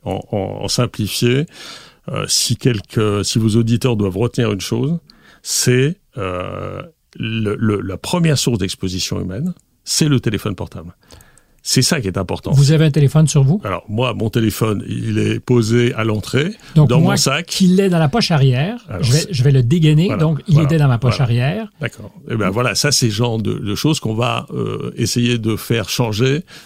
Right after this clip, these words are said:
Speaker 1: tout, tout au long de notre, notre discussion pour que les gens comprennent qu'il ne faut plus le, le mettre au contact du corps.
Speaker 2: Et vous êtes d'avis,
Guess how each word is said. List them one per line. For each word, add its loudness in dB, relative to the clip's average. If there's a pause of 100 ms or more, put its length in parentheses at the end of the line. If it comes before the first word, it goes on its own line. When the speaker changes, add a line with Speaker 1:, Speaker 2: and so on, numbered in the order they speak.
(160)
Speaker 1:
tout, 2
tout 0
au 2
long 4
de 2
notre, -4
notre -2
discussion -2
pour -8
que -2
les -2
gens -2
comprennent -2 (600)
qu'il -4
ne -6
faut 0
plus 0
le, 2
le -2
mettre -6
au -8
contact -8
du -6
corps. -14
Speaker 2:
Et 4
vous 4 (340)
êtes 2
d'avis, 4